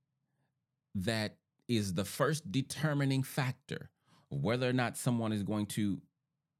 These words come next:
create an, an amazing relationship, and maybe we need to define amazing, okay? Here's, he-, uh, let's define amazing right now. Here's what amazing is. Um,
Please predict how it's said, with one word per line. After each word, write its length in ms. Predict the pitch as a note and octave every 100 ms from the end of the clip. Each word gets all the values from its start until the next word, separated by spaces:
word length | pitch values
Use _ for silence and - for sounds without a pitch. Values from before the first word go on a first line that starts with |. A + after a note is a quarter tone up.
| _ _ _ _ -
create 680 | - B2 - A2 A#2+ - - _ _ _ _ _ _ _ _ _ _ _ -
an, 300 | A2 G2+ G2 -
an 100 | G2+
amazing 460 | G2 G#2+ A2+ G#2+
relationship, 480 | G#2 G2+ G2 F2+ F#2 - -
and 80 | B2+
maybe 160 | F3
we 80 | G#3
need 140 | G3 F3
to 100 | C3
define 440 | A2 - G#2 G2+
amazing, 500 | F#2 D#2+ C2 G1+ G2+ - _ _ _ -
okay? 220 | E2+ E2 - _
Here's, 240 | F3 D#3 -
he-, 160 | D#3 -
uh, 100 | A2+
let's 240 | C#3+ D3+
define 360 | - - A2 G2
amazing 380 | F2 D#2+ C#2 B1+
right 180 | B1+ C2+
now. 120 | - - _
Here's 160 | C3+ C3+
what 120 | A2
amazing 420 | F#2 D2 C2 B1+
is. 300 | A1+ - - - _ _ _ _ _ _ _ _ _ _ _ - - _ _ _ _ _
Um, 400 | B1+ A#1 G#1 G1+